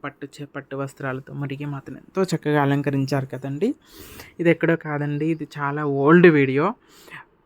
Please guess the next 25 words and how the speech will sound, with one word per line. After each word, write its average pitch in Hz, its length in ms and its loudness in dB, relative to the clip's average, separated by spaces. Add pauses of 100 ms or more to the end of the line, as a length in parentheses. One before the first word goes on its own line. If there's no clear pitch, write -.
None 170 220 2
other 170 240 4
than 165 280 0
మా 143 340 0
వదిన 147 360 -2
గారు, 131 380 -2 (180)
చంద్రముఖి 147 500 -6
మువ్వల 139 380 -4
గారి 135 340 -6
తిరుగు 139 340 -6
పూజ 143 280 -8
మా 139 440 -6
కార్యక్రమం 135 500 -6
అన్నమాట. 131 400 -8
ఎప్పుడుదో 170 460 -6
ఓల్డ్ 139 320 -6
వీడియో, 139 340 -2
రీపోస్ట్ 139 500 -4
చేస్తున్నాను 135 460 -8
వీడియో. 139 380 -6 (760)
So, 143 380 -2 (480)
ఆ, 147 340 -6 (160)
మీ 160 120 -8
అందరికీ 151 320 -6
తెలుసు, 156 460 -8